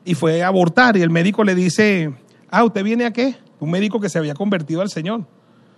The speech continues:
y ya no creía que el aborto era de Dios. "No, vengo a abortar el niño". "¿Y por qué?". "No, bueno, porque va a ser una carga y no sé qué". Dice, "Ah, no, pero, pero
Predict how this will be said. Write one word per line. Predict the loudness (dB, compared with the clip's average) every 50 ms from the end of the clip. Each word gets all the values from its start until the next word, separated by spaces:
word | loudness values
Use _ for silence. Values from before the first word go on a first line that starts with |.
| _ _ _
y | -2
ya | 0 2 2
no | 2 0
creía | 0 -2 -2 0 -2 -2 -2
que | -2 -2
el | -2
aborto | 0 0 -2 -2 -2 -4 -4
era | -2 0 0 -2 -2 -2
de | -4 -2
Dios. | 0 0 0 0 -2 -6 -14 -20 _ _ _ _ _ _ _ _ _ -20 -20 _ _ _ _ _ _ -20 -20 -20 -20 -20 -20 -10 -2
"No, | 2 4 4
vengo | 4 4 4 2
a | 2
abortar | 2 2 0 0 0 0 0
el | 2 2
niño". | 4 4 4 2
"¿Y | 2
por | 0 -2 -2 0
qué?". | 2 2 2
"No, | 4 4 4 4
bueno, | 4 4 4 2 4
porque | 2 2 2 2 2
va | 0
a | 0
ser | 0 -2 -2
una | 0 -2 -2 -2
carga | 0 0 2 2 2 2 0 -2 -2
y | -2
no | -2 -2
sé | -4 -2
qué". | -2 0 2
Dice, | 2 2 2 2
"Ah, | 4
no, | 4 4 2
pero, | 2 0 0 -2 -2 -8 -2 2
pero | 4 4 4 4